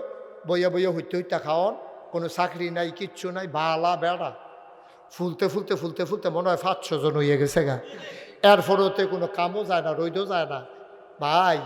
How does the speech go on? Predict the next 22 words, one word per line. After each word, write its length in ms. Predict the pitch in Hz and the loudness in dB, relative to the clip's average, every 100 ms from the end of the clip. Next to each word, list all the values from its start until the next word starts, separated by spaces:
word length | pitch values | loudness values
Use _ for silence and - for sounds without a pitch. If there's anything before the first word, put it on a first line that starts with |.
| 147 - - - - - | -8 -14 -18 -18 -20 -2
আল্লাহর 340 | 165 180 175 | 0 4 4
নবী 280 | 165 175 170 | 2 0 0
একদিনও 400 | 175 175 165 170 170 | -2 -2 -4 -4 -2
কষ্ট 280 | 190 - 175 | -2 -4 -8
ছাড়া 260 | - 151 | -6 -6
খাইছে 360 | 147 147 135 160 | -6 -8 -8 -12
না। 180 | 151 131 - - - - - | -12 -14 -20 -20 -20 -20 -6
তুমি 180 | 180 180 | -4 -2
ফির 160 | 208 | -4
সাহেব 300 | 190 - 175 | -4 -2 -2
হইছো, 200 | 170 170 | -2 -6
তুমি 220 | 165 165 | -8 -8
বইয়া 280 | 160 160 156 | -6 -4 -4
বইয়া 240 | 151 156 151 | -2 -4 -4
খাও, 360 | - 143 131 123 - - - - - | -4 -4 -6 -10 -20 -20 -20 -20 -6
এটি 180 | 175 156 | -4 -4
ফি-, 220 | - 214 | -6 -10
ইসলাম 540 | 226 - - 190 180 147 | -10 -10 -6 0 0 0
না, 60 | |
এটি 140 | 151 160 | -6 -6
ইসলাম 480 | 165 - 196 208 202 | -8 -4 0 0 0
নামে 300 | 180 170 | -2 0